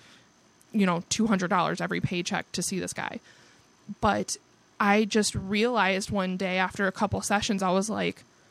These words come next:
"I've been doing the same thing for so long, and I'm finally switching it up, and I'm finally getting what I needed." And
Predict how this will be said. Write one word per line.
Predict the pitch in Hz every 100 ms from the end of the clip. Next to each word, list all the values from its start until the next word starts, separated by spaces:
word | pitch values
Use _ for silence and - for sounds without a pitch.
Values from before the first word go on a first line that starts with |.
| _ _ _ _ -
"I've | 214 220
been | 220
doing | 220 220 190
the | 190
same | - - 185 185 185 180 - _
thing | - - 214 180 - - - _ _ _ _ _ _
for | - 220 190
so | - - - 220 196 190
long, | 190 185 185 165 151 185 220 - - - -
and | 190
I'm | 190
finally | - - 214 202 233 233 233
switching | - 226 226 220
it | 202
up, | 185 233 -
and | 185
I'm | 180 180 - _ _
finally | - 220 240 262 254 233 208
getting | 240 247 214 208
what | 208 208
I | 208 202
needed." | 214 247 339 392 - - - - _ _ _ _ _ _ _ _
And | - 233 214 208